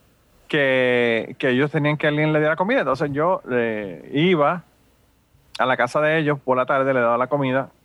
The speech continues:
y subí el perro. A-, ellos tenían una, un área, eh, cercada en la parte de afuera de la casa donde el perro estaba durante el día, pero, pues, yo en la parte de la,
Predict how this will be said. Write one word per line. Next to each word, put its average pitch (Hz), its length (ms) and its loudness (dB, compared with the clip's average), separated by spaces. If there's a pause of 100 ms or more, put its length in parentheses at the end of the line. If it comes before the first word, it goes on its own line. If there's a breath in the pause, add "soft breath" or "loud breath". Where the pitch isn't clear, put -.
(280)
y 107 540 -6
subí 113 260 0
el 123 120 4
perro. 131 580 2
A-, 117 120 2
ellos 123 240 0
tenían 143 200 2
una, 135 300 2
un 113 160 -2
área, 127 340 2 (100)
eh, 90 220 -6
cercada 117 460 0
en 135 40 2
la 131 60 2
parte 123 260 -2
de - 20 2
afuera 127 360 -2 (500 loud breath)
de 131 60 0
la 135 100 0
casa 139 180 0
donde 135 160 2
el 117 60 -4
perro 123 180 -2
estaba 131 200 0
durante 139 280 2
el 160 80 2
día, 175 220 2
pero, 131 200 2
pues, 107 160 -4
yo 117 300 0
en 120 160 -2
la 110 60 4
parte 107 280 -2
de 127 200 4
la, 107 140 0